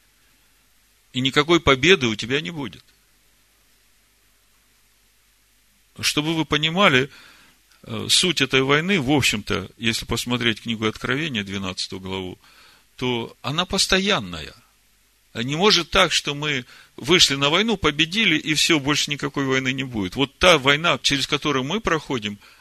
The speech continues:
она постоянна через всю нашу жизнь. До того момента, пока мы живём в этом мире, в общем-то.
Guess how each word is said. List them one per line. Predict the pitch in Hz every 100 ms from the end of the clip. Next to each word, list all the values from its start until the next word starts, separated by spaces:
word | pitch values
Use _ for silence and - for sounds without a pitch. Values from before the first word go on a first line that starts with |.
| _
она | 120 151
постоянна | - 151 - 190 196 139
через | 123 143 139
всю | - 160
нашу | 156 - 143
жизнь. | 135 107 78 _ _ _ _ _ _ _ _ _ -
До | 151
того | 202 190
момента, | 190 190 175 165
пока | 156 147 151
мы | 143
живём | 139 147 139 117
в | 120
этом | 120 127
мире, | 127 85 80 -
в | 95
общем-то. | 90 82 - -